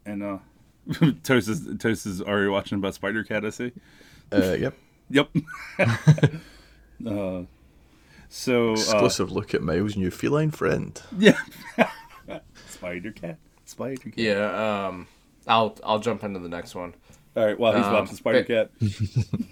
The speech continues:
Speaker 3: <laughs> So, basically, uh, Phil Spencer came out this week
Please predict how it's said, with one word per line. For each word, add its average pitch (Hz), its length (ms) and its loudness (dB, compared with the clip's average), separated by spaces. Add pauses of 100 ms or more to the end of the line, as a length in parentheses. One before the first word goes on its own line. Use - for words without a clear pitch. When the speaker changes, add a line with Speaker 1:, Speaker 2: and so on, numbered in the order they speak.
(320)
Speaker 3:
<laughs> - 0 - (920)
So, 127 340 8
basically, 120 560 2
uh, 101 200 2
Phil 113 220 0
Spencer 104 380 -4
came 101 240 -4
out 92 320 -4
this 95 200 -10
week 90 340 -12